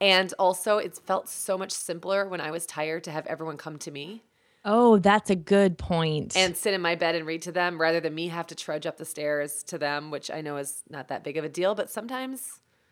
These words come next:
Speaker 2: Sometimes it is. And
Speaker 1: Sometimes.
Speaker 2: you can't get comfortable sitting on a twin bed or leaning up against
Speaker 1: Right.
Speaker 2: the wall. Yeah.
Speaker 1: Yeah,
Speaker 2: Mm-hmm.
Speaker 1: exactly. And it was like, "Oh, okay, so this can be this way. It doesn't have to be the way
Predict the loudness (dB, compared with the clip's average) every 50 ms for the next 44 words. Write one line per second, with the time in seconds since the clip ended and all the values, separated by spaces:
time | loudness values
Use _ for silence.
0 | _ _ 0 2 4 4 4 4 6 6 6 8 8 8 6 6 4 4 4 6
1 | 6 8 8 8 6 4 2 -2 -10 -12 -20 -20 -20 -6 _ 4 4 6 6 6
2 | 6 6 4 4 4 4 4 4 4 2 2 4 4 4 4 4 2 2 4 4
3 | 4 4 2 2 2 2 4 4 6 6 6 6 6 6 6 6 8 10 12 12
4 | 12 12 12 12 10 10 8 6 4 2 4 6 8 8 10 10 10 8 8 6
5 | 4 2 4 6 6 8 10 10 10 10 8 6 2 0 2 2 4 2 2 0
6 | -2 -2 0 2 2 2 2 2 2 2 2 2 2 2 2 4 6 8 8 8
7 | 6 4 0 -4 _ _ -2 -2 -2 -2 -6 -4 -4 -4 -6 -6 -10 -20 -20 _
8 | _ _ _ _ _ _ -2 -2 -2 -2 -2 -6 -6 -6 -6 -4 -2 -2 0 0
9 | -2 -2 -4 -6 -4 -4 -4 -2 -2 -2 -2 -2 -4 -10 -4 2 4 4 4 4
10 | 2 2 2 0 0 0 0 0 2 2 4 4 4 4 4 2 -2 -6 -10